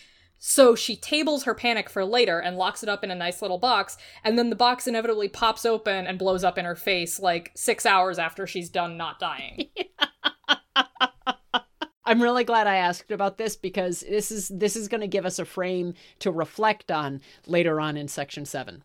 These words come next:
Speaker 1: Yeah. And
Speaker 2: So
Speaker 1: the thing she remembers as she's telling herself not to panic and she's reminding herself that, like, yes, these kids have some good tricks up their sleeve, but she also has some. And
Speaker 2: Yeah.
Speaker 1: she's managed to make it up to the High Council chamber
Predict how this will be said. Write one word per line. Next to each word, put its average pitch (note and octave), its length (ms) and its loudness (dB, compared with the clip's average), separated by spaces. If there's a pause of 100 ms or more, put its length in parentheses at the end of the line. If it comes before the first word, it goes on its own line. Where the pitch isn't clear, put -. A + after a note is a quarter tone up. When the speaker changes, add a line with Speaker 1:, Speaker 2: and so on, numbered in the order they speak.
(140)
Speaker 1:
Yeah. F3+ 240 -10 (200)
And B3+ 160 4
Speaker 2:
So B3+ 140 4
Speaker 1:
the C4+ 80 6
thing D4+ 300 -2
she E4+ 160 -2
remembers G#3+ 560 0
as F3+ 200 -2
she's F#3 440 -10 (100)
telling A#3 320 0
herself F#3 380 -2
not F3 140 -4
to E3 40 -14
panic F3 380 -4
and F#3+ 120 -10
she's F3+ 200 -8
reminding F#3 380 -2
herself F3 420 -2
that, F3+ 120 -4
like, F3 280 -4 (300)
yes, A3+ 280 6
these A3 300 0
kids C4+ 400 2
have B3+ 260 6
some A#3 240 0
good A3 300 4
tricks F#4 320 2
up D4 160 0
their A#3 120 4
sleeve, A3+ 400 -4
but - 140 -4
she - 240 -2
also G#3 320 0
has F3+ 320 2
some. - 340 -6
And G#3 140 0
Speaker 2:
Yeah. G3+ 40 -2
Speaker 1:
she's G3+ 340 -2
managed A3+ 480 4
to A#3+ 60 0
make G#3+ 260 2
it A3+ 100 2
up G#3+ 140 2
to G#3+ 80 -6
the G3 80 0
High G3 200 6
Council F#3+ 360 -2
chamber E3+ 520 -2